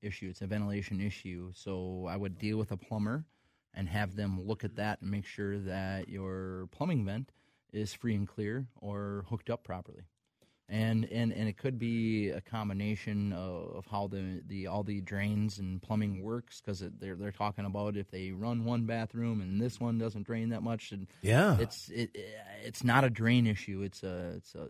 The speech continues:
Speaker 1: it's a vent issue for sure.
Speaker 2: I would think a plumber would know that, though.
Speaker 1: Yeah, um, unless they're just calling, like, the Roto-Rooter guys,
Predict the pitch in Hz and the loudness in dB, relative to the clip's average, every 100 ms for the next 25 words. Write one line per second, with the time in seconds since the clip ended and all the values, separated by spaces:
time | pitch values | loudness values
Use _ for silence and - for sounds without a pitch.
0 | - 98 95 98 98 95 82 - - - | -12 -8 -4 0 0 -2 -8 -10 -18 -20
1 | - _ - - 85 - _ - 104 98 | -20 _ -10 -8 -10 -14 _ 2 4 10
2 | 160 127 101 135 127 101 95 143 160 76 | 10 10 8 8 8 8 6 4 2 -2
3 | - 95 - _ _ _ 143 190 247 120 | -8 -14 -16 _ _ _ 4 8 8 6
4 | 101 - 135 139 139 139 135 127 123 120 | 2 0 6 8 10 10 8 8 4 2
5 | - 147 143 156 - 160 143 147 - 143 | 4 6 8 6 4 2 4 0 2 2
6 | 135 131 123 120 107 117 104 107 123 120 | 4 4 4 2 0 0 2 4 4 4
7 | 113 110 98 98 98 110 - | 2 0 -4 -6 -6 -8 -14